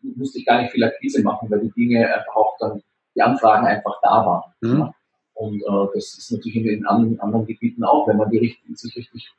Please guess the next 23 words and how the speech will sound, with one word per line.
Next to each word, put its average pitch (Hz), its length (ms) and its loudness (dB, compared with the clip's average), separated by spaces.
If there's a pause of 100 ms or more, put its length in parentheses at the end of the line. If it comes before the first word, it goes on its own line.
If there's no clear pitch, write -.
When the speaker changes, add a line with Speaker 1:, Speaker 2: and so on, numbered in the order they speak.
(180)
Speaker 1:
gut 302 240 0
positioniert 117 580 4
auf 123 120 4
einem, 113 320 -2
auf - 100 -20
einer 113 140 -2
Plattform 104 440 0
wie 104 80 -4
LinkedIn, 107 520 -6 (280)
dort - 120 0
auch - 120 0
immer 220 160 0
wieder - 220 0
guten - 260 -8
Content 120 500 0
reingibt, 120 460 0
dann, 113 140 2 (420)
äh, 104 40 -8
hat 107 720 0
man 117 120 4
natürlich 113 280 0
dann 110 120 0
auch 110 160 2